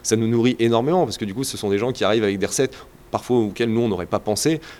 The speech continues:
Et on se dit, « Mais c'est génial, l'idée, l'idée est top. » Du coup, on arrive vraiment sur une espèce de,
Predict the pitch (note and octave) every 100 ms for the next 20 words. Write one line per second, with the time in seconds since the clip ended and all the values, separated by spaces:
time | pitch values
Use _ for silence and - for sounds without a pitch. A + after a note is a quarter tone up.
0 | - E2+ G2 A#2 F#2 F2 E2+ B2+ C3+ F#2+
1 | F2+ G2+ G2 E2+ E2+ E2+ F#2+ G2+ G2 C3+
2 | - F#2+ B2+ A#2+ G2 F#2+ G#2+ B2+ - G2+
3 | G2+ - A2+ G2